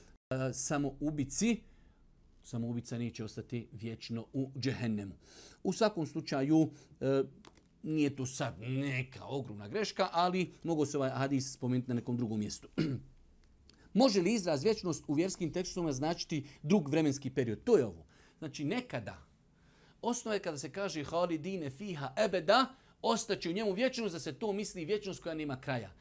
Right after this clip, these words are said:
Ali nekada, ako, e, uz određene druge hadise, ako imamo u jednom hadisu da se kaže čovjek koji izvršio samoubistvo, e, tako će se,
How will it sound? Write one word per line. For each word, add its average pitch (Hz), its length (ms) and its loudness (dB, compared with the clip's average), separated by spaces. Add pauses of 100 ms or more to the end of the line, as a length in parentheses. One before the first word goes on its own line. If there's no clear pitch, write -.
(180)
Ali 185 240 -4
nekada, 196 640 -4 (360)
ako, 120 420 0 (240)
e, 113 80 -2 (100)
uz 135 160 -2
određene 185 460 -2
druge 220 320 4
hadise, 156 560 -2 (220)
ako 113 220 -8
imamo 180 240 -2
u 170 40 -2
jednom 175 180 -4
hadisu 165 280 -4
da 156 60 -4
se 139 160 -6
kaže 170 360 -2
čovjek 165 280 -4
koji 147 100 -6
izvršio 156 280 -6
samoubistvo, 180 800 2 (260)
e, 135 200 2 (260)
tako 196 380 8
će 143 160 -2
se, 151 300 4